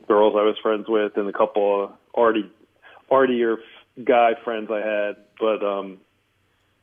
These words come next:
it was, it felt like it was, like, uh, you know, more of a secret, and then it quickly became alternative rock, you know, and that was, like, it was al-,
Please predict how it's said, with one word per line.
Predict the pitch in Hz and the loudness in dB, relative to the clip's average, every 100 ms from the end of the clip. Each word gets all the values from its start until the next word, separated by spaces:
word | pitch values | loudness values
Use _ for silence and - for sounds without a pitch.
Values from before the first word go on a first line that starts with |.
| _ _ _ | _ _ _
it | 113 | -6
was, | 110 110 | -4 -2
it | 120 - | -2 2
felt | 147 | 2
like | 139 120 | 4 2
it | 117 | -2
was, | 117 113 | -2 -4
like, | 117 110 104 - _ _ _ _ _ _ _ _ | -6 -8 -10 -18 _ _ _ _ _ _ _ _
uh, | 113 101 95 95 - - | -6 -4 -6 -10 -16 -10
you | 127 | -4
know, | 117 107 | -2 -2
more | 110 117 113 | 0 4 4
of | 110 | 2
a | 104 | -2
secret, | 156 - 117 107 | -4 -2 0 0
and | |
then | 135 | 0
it | 131 | 0
quickly | - 143 120 117 | -2 -4 -4 -8
became | 110 - 117 110 104 _ - - - | -8 -6 -6 -6 -12 _ -20 -12 0
alternative | 120 - 131 110 107 107 | 0 2 -4 -2 -4 0
rock, | 110 98 - - | 0 0 -4 -10
you | 113 | -6
know, | 110 110 131 | -4 -6 -8
and | 120 | -6
that | 110 | -4
was, | 104 101 | -4 -4
like, | 107 95 - _ _ _ _ _ _ | -4 -6 -8 _ _ _ _ _ _
it | |
was | 110 110 | -4 0
al-, | 113 107 | -2 -2